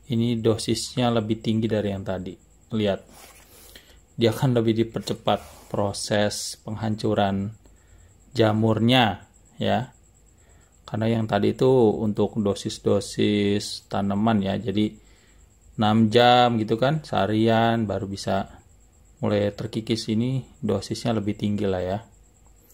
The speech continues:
Lihat reaksinya terhadap jamur. Betapa agresifnya H dua O dua ini terhadap jamur. Dia langsung membentuk gelembung-gelembung besar.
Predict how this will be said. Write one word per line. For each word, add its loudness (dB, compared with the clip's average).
Lihat 4
reaksinya 0
terhadap 0
jamur. -2
Betapa 2
agresifnya 0
H 0
dua 4
O 0
dua 0
ini -2
terhadap -4
jamur. -2
Dia 2
langsung 0
membentuk 0
gelembung-gelembung 2
besar. 2